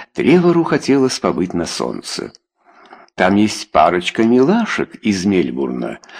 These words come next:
Они развлекут меня», сказал он Андре со смешком, всегда раздражавшим её.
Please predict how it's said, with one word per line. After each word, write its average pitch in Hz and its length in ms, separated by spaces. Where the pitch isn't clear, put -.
Они 95 300
развлекут 190 720
меня», 123 460
сказал 92 540
он 107 320
Андре 180 680
со - 180
смешком, 104 800
всегда 90 400
раздражавшим 120 800
её. 62 460